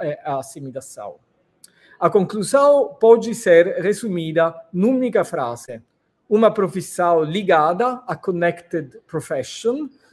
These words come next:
nos estudos clássicos, seria aquela que procura ativamente diversificar cortes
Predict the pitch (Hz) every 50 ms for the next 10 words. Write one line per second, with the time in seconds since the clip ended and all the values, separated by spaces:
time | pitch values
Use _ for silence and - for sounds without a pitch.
0 | _ _ _ _ - 185 185 175 - 196 - - - 233 190 185 170 - - 156
1 | - 170 147 135 127 - - - 175 - 208 190 - - 208 180 - - 214 202
2 | 226 262 294 254 220 226 - 226 233 233 240 220 - - - 226 247 269 269 262
3 | - - _ _ _ _ - 220 220 214 - - 269 294 311 302 285 - - -
4 | 269 262 277 277 - - - 247 202 196 175 175 175 196 220 254 269 254 - -
5 | 262 262 240 - _ _ - 196 175 247 269 294 262 - - - 233 175 - 208
6 | 180 - 175 165 175 190 196 - - - 196 196 208 233 262 247 - - - _
7 | - - - 262 226 - - -